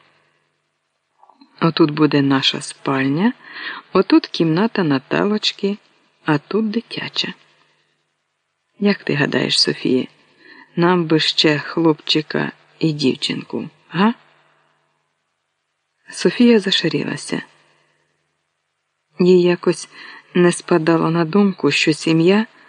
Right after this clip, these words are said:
це іще й діти. Вікторія дивилася на Степана і Софію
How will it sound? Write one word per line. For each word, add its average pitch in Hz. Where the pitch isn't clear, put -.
це 175
іще -
й 208
діти. -
Вікторія 165
дивилася 156
на 151
Степана 156
і 151
Софію 165